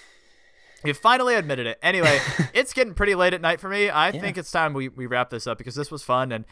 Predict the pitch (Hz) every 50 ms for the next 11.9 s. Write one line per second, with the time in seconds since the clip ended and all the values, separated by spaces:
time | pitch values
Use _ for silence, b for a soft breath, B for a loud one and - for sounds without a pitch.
0 | b b b b - 143 175 214 277 277 226 156 - - 180 170 175 185 175 190
1 | 175 165 156 147 - - 123 131 143 147 170 170 175 175 - - _ _ - 151
2 | 151 156 143 - 151 156 147 - 147 139 135 131 131 131 139 139 - 151 139 135
3 | 131 - 120 123 135 139 139 127 123 127 - 190 - 151 135 - 123 143 151 143
4 | 127 131 - - 214 156 - - - 156 151 143 151 - 214 185 - - B 254
5 | 302 320 330 B B B B - 330 359 311 190 131 123 - - - 427 453 453
6 | 349 160 135 - 220 233 226 202 175 185 180 - - 339 381 359 302 - 262 247
7 | 226 208 190 175 147 135 123 - 214 - 202 160 226 - - 339 359 349 285 240
8 | 240 - - - 320 359 370 359 - - 156 127 - 277 240 147 - - - -
9 | 214 185 - 254 254 208 - - 381 - _ _ _ - - - - - _ -
10 | - - 302 - - - 247 190 233 294 311 285 - 233 247 233 175 135 - -
11 | 147 165 196 175 196 185 170 160 147 - 139 127 117 107 110 - - -